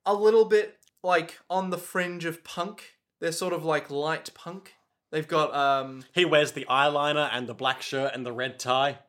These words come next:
Speaker 1: Yeah, he wants to be more eighties than he possibly can be.
Speaker 2: Ah, just like me.
Speaker 1: Ah, this explains the shirt.
Speaker 2: Yep.
Speaker 1: Yep.
Speaker 2: <laughs> I will not explain the shirt. So, um, flashback over.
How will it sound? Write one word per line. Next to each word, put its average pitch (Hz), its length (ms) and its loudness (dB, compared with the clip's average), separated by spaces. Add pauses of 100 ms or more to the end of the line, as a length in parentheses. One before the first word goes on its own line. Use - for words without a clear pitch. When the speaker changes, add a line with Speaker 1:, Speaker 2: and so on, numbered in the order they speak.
Speaker 1:
Yeah, 143 220 0
he 151 100 -2
wants 180 220 0
to 170 60 -8
be 165 100 -2
more 151 240 0
eighties 143 380 -4
than 139 100 -8
he 131 80 -10
possibly 127 400 -10
can 123 180 -12
be. 123 40 -6
Speaker 2:
Ah, 120 300 0 (140)
just 139 160 -8
like 135 140 -2
me. 143 320 -2 (340)
Speaker 1:
Ah, 151 1040 0
this - 140 -14
explains 165 340 -6
the 160 80 -8
shirt. 208 460 -6 (340)
Speaker 2:
Yep. 185 220 -6 (180)
Speaker 1:
Yep. 220 220 -4 (280)
Speaker 2:
<laughs> - 840 -18
I 156 120 10
will 180 160 6
not 233 340 4
explain 131 420 -2
the 120 60 -4
shirt. 117 340 -4 (880)
So, 226 360 8
um, 135 580 6 (440)
flashback 175 380 2
over. 165 420 4